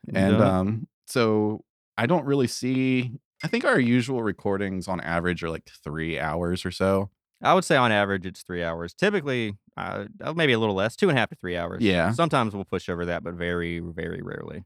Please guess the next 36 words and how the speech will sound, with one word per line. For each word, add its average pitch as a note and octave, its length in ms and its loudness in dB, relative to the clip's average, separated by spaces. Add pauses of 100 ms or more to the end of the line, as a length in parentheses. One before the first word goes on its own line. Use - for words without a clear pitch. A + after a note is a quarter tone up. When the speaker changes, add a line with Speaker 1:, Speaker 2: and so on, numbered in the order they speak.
(100)
Speaker 2:
And G#2+ 160 8
then G#2 140 4
his C#3+ 280 4
cut - 340 2
usually A2 340 -2
comes A2+ 300 -2
to G2+ 100 -4
me G2+ 600 0
at G2 120 -4
about G2+ 540 0 (600)
Speaker 1:
An G2 80 -4
hour G#2+ 180 6
and A#2+ 80 6
a A2 60 8
half A2+ 100 6
Speaker 2:
probably A#2 140 4
seventy-five A2 680 0
percent G#2+ 300 0
of A2+ 60 -4
that. C3 220 0
Speaker 1:
to A2+ 60 -4
two, B2+ 360 2
yeah. A#2 240 4 (160)
Speaker 2:
And F#2 140 2
then F#2 100 2
I G2 80 0
cut G2 200 2
it F2+ 80 2
even F#2 220 2
another F2+ 240 0
fifty - 260 -6
percent G2+ 380 -4
maybe, A2+ 340 -2
or A#2 40 -2
Speaker 1:
Mm-hmm. G#2 260 6
Speaker 2:
not F2 220 -2